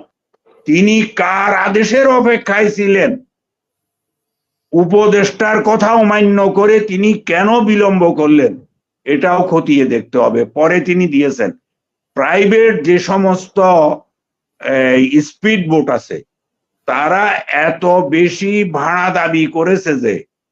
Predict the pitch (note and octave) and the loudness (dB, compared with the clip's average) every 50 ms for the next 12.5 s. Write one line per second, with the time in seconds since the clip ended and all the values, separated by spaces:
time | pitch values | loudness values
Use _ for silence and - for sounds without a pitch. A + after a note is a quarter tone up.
0 | _ _ _ _ _ _ _ _ _ - A#2 B2+ D3+ E3+ E3+ D#3+ - F3 F3 F3 | _ _ _ _ _ _ _ _ _ -2 0 0 0 0 -2 -4 -2 -2 0 -2
1 | E3+ - - G3+ F#3+ F#3+ G3 G#3 G#3+ A3 G#3 G#3+ G#3+ - _ _ _ _ _ _ | -2 -2 -2 -2 0 2 2 4 4 2 0 -2 -6 -10 _ _ _ _ _ _
2 | _ D3 D3+ E3 E3 D#3+ D3 F#3+ F#3+ F#3+ F3+ F#3+ F#3 F3+ F#3 F#3 F#3 F#3 - - | _ 0 0 0 0 0 -2 -2 -2 0 0 -2 -2 0 0 -2 -2 -2 -4 -4
3 | D#3+ D#3 D#3+ - - - E3+ F3+ F#3 G3 F#3+ F#3 E3+ D#3+ E3+ F3 F3+ E3+ F3 F3 | -4 -4 -4 -6 -8 -6 -4 -2 -2 -4 -4 -4 -4 -2 -2 -2 -2 -2 -2 -2
4 | F3 F3+ D#3+ E3+ E3 D#3 D#3 E3+ F3 E3 C#3 C3 D3 D3+ D3+ D3+ D#3+ E3+ F3+ F#3 | -2 -2 -2 -2 -4 -4 -2 -4 -4 -4 -2 0 2 2 2 2 2 0 0 -2
5 | F3+ - - D#3 D3 D3 D3 D#3 D#3+ E3+ - - - D3+ D3 D3 D3 C3+ C3 C#3+ | -4 -4 -2 0 2 2 2 2 2 0 -2 -4 -6 -4 -4 -4 -4 -4 -4 -6
6 | C#3 B2+ C#3+ C#3+ C3+ D3 C#3+ B2 A#2 A2 A#2 A#2 B2 A#2+ A#2 A2+ A2+ A2+ A2 G#2+ | -6 -4 -6 -6 -4 -2 -4 -4 -4 -4 -4 -4 -4 -4 -4 -6 -6 -8 -10 -10
7 | - A2 G#2+ G#2 G#2 - F2+ D2 _ _ _ _ _ _ _ _ _ _ _ - | -12 -10 -10 -10 -10 -12 -16 -20 _ _ _ _ _ _ _ _ _ _ _ -6
8 | A3 A#3+ B3+ C3 C3 C3+ D3+ F3 F#3 G3+ G#3+ G#3+ G#3+ G3+ F3 F#3+ G3 G3+ G3+ G3 | -6 -4 -2 -2 -2 0 0 0 2 2 2 2 2 2 2 2 2 2 2 0
9 | G#3 G#3 G#3 G3 F#3 F3 F3 E3+ E3+ E3+ D3+ F3 E3 D#3+ D#3+ - - C3 F#2 - | 0 2 2 2 4 4 4 4 2 2 2 0 -2 -2 -4 -4 -4 -4 -4 -4
10 | - _ _ _ _ _ _ _ _ _ - - - B2 D3 F3 F#3+ G3+ A3 G#3+ | -8 _ _ _ _ _ _ _ _ _ -20 -8 -4 -2 0 2 2 2 2 0
11 | F#3+ F#3+ F#3 F3+ G3 G#3 G#3 E3 - B2+ - _ _ _ _ _ _ _ B2 C3+ | -2 -2 -2 0 0 0 -2 -2 -4 -6 -10 _ _ _ _ _ _ _ 0 0
12 | C#3+ C#3 C#3 - _ - F#3 G#3 G#3 | 0 0 -4 -10 _ -4 -2 -2 -2